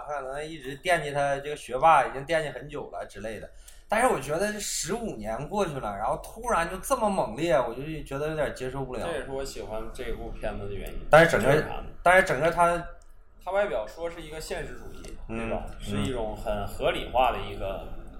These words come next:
Speaker 2: 剧本儿。
Speaker 1: 嗯。
Speaker 2: 但其实它里边儿是有很，你会看到它里边儿是很风格化的。
Speaker 1: 嗯。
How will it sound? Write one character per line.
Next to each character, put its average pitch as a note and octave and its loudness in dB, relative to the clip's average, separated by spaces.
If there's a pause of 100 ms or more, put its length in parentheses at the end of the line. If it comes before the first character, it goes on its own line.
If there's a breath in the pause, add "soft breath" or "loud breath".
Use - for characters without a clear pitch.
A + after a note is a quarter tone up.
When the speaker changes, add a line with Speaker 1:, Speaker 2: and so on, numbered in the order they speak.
(420)
Speaker 2:
剧 C3 -6
本 G#2+ -2
儿。 - -4 (400 soft breath)
Speaker 1:
嗯。 F#2+ -2
Speaker 2:
但 G3 6
其 A3 2
实 E3+ -2
它 F#3+ 6
里 E3+ 2
边 D3 6
儿 D#3 6
是 E3 -2
有 F3 4
很， B2 0 (560 loud breath)
你 D3+ -2
会 F#3 4
看 G#3+ 8
到 F3+ 6
它 A#3+ 10
里 - 6
边 D3 0
儿 E3+ 0
是 G3 -4 (200)
很 A#2 -10
风 F#3 -2
格 A#2 -4
化 A#2 2
的。 - -8
Speaker 1:
嗯。 F#2 -2